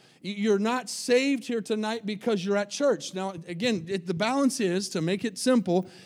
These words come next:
we're supposed to come to church. I just prayed that. We're supposed to pray. We're supposed to read the Bible. We're supposed to give. We're supposed to go to outreach. We're supposed to do all these things. But that's the cart before the horse. Being saved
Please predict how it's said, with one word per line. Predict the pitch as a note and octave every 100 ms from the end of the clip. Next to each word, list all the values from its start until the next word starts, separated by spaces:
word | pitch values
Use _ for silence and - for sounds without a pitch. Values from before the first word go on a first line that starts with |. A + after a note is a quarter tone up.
| -
we're | F#3 G#3+
supposed | A3+ G3+ C4 C4+
to | A#3+
come | G3+ G3+
to | E3+
church. | D#3+ F3 E3
I | F3
just | G3 -
prayed | A#3 A#3 F3+
that. | D#3+
We're | F3+
supposed | E3+ - B3 A#3+
to | G#3+
pray. | D#3+ F3
We're | D3+
supposed | D3+ - A#3 A3+
to | G#3
read | G3 F3+
the | E3+
Bible. | E3 D3+ C3 - -
We're | G3
supposed | G3+ F#3+ A#3+ B3 -
to | G3
give. | F3 F3+ C#3 - - -
We're | F#3+
supposed | F#3+ F#3+ A#3 A#3+
to | A#3
go | G#3+
to | G3+ F#3+
outreach. | G3 F3 E3 D#3+
We're | F#3
supposed | G3+ - B3 B3+
to | B3+
do | A3 A3
all | A3+
these | A3+ A3 -
things. | C4 A#3+ E3+ C3+ - - - -
But | G3 F#3+
that's | A3+ B3 -
the | G#3+
cart | - B3 B3+
before | A#3 G#3 B3 A#3
the | G#3+
horse. | G#3 B3+ C3+ - - - - _ _ _ _ _ _ _ _ _ _ _ _ _ _ _ _ _ _ -
Being | C3 C#4+ C#4
saved | - - C4 C#4+ G3+ F3 A3